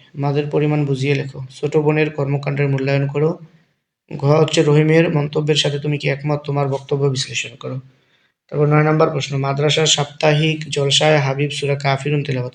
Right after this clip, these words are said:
করলো। তো নয় নম্বর উদ্দীপকের আলোকে প্রশ্ন হচ্ছে মদ কত প্রকার? মধ্যে মুনফাসিল বলতে কি বুঝো? উদ্দীপকে হাবিব সূরা কাফিরুন মধ্যে কোন কোন প্রকার উচ্চারণ করেছে বর্ণ-, বর্ণনা করো।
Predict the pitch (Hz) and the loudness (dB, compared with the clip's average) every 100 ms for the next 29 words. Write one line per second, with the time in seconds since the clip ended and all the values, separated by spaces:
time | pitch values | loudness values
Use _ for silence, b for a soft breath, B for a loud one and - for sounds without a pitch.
0 | _ 120 123 131 _ _ _ _ _ _ | _ -18 -18 -20 _ _ _ _ _ _
1 | _ _ 147 151 151 151 156 151 147 151 | _ _ 0 2 2 4 4 4 2 0
2 | 151 151 151 147 151 143 - 156 156 156 | 2 2 2 0 -2 -2 0 0 0 0
3 | 151 147 147 147 139 151 143 147 160 165 | 0 0 -2 -6 -6 -2 -2 0 0 0
4 | - B B B _ 143 143 147 147 147 | -4 B B B _ -8 -4 0 2 2
5 | 147 151 147 143 151 139 147 139 143 160 | 0 0 0 0 -2 -4 -2 0 4 4
6 | 165 160 139 151 151 - 139 131 143 147 | 4 0 -4 -4 -4 -2 -2 -2 -2 -4
7 | - 147 147 147 139 143 147 147 135 139 | -4 -2 -2 0 -2 0 -2 -2 -2 -4
8 | 139 160 160 156 160 156 143 147 143 135 | -4 -4 -4 -2 -2 -2 -4 -2 -2 -2
9 | 147 143 139 135 131 135 135 139 139 139 | -2 -2 -2 -4 -2 -2 -2 -2 -6 -4
10 | 139 139 139 139 156 | -2 -2 -2 0 0